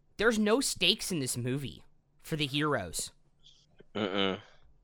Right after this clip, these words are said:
Speaker 1: Also, I have a really, I have a really, I have a really big problem with a line in this movie, too. And I said
Speaker 2: Which
Speaker 1: it would
Speaker 2: line?
Speaker 1: co-, I said it would come up later in the first episode.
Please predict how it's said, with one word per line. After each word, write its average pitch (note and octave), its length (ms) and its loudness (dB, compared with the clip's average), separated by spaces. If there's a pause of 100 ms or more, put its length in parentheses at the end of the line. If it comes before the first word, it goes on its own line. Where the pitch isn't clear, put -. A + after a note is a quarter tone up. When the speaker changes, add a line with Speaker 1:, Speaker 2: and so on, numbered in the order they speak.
(580)
Speaker 1:
Also, F#3 300 8
I G#3 60 10
have G3 100 6
a F3+ 80 4
really, C#3 520 2
I C3+ 120 8
have C#3+ 180 8
a C#3 100 4
really, A2+ 560 -2 (300)
I C#3 80 6
have E3 160 8
a C#3+ 100 4
really A2+ 420 -2
big G#2+ 220 -4
problem G#2 460 -4
with G#2 140 -4
a A#2 60 0
line F#2+ 400 -6
in F#2+ 100 -8
this F#2+ 180 -10
movie, F#2+ 300 -8
too. F2+ 340 -10 (580)
And A#2+ 120 2
I B2 80 6
said C#3 260 4
Speaker 2:
Which D#3+ 80 8
Speaker 1:
it D#3+ 80 8
would C#3+ 120 4
Speaker 2:
line? G2+ 200 0
Speaker 1:
co-, - 80 -8
I C#3+ 120 4
said D3+ 380 6
it D#3 120 6
would C#3+ 160 0
come D3 180 4
up C#3 160 2
later B2 320 4
in A2 80 -4
the G#2+ 80 -6
first B2+ 420 0
episode. G#2 640 -2